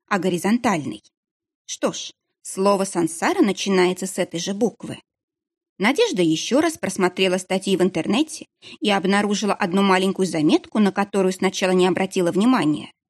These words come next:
Речь шла о развлекательном центре "Сансара",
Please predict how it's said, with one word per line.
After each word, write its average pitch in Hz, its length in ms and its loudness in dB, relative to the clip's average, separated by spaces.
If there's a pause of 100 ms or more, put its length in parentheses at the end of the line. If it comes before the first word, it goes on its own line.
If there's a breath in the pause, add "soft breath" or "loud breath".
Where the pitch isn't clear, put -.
(300 soft breath)
Речь - 440 0
шла 202 160 -2
о 202 140 -2
развлекательном 185 760 2
центре 175 360 -2
"Сансара", 220 580 -6